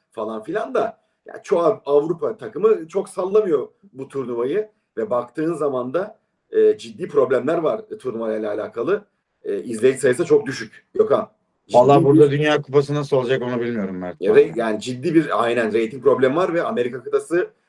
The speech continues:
Speaker 1: bana göre çok böyle turnu-, yani futbol turnuvası için çok da uygun gelmedi bana. Bu biliyorsun bir prova zaten. Bir sonraki, e,
Speaker 2: Aynen.
Speaker 1: işte Dünya Kupası'nın provası.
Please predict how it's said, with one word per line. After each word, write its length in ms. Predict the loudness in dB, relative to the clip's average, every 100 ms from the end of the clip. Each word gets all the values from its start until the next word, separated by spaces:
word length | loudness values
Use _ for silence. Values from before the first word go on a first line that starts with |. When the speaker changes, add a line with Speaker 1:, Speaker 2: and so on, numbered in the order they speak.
| _
Speaker 1:
bana 320 | _ -4 0 2
göre 360 | 2 2 -4 _ _ _
çok 300 | -14 -12 -8
böyle 160 | -6 -6 -6
turnu-, 340 | -12 -10 -8
yani 120 | -10
futbol 360 | -10 -4 2 2
turnuvası 400 | 2 0 0 -2
için 280 | -6 -6 -6 _ _ _ _
çok 360 | 0 0 0
da 40 | 0
uygun 320 | 0 0 2
gelmedi 400 | 2 4 2 0
bana. 180 | -2 -4
Bu 100 | -2
biliyorsun 280 | -2 -2 -8
bir 60 |
prova 280 | -2 2 2
zaten. 400 | 2 -4 -8 -12 _ -18
Bir 80 |
sonraki, 640 | -6 -4 -4 -8 -8 -10 -10 _ _ _ _
e, 160 | -2 4
Speaker 2:
Aynen. 300 | 4 4 -2
Speaker 1:
işte 300 | -6 -10 -4
Dünya 220 | 0 0
Kupası'nın 380 | 0 -2 -4 0
provası. 580 | 2 4 2 0 -4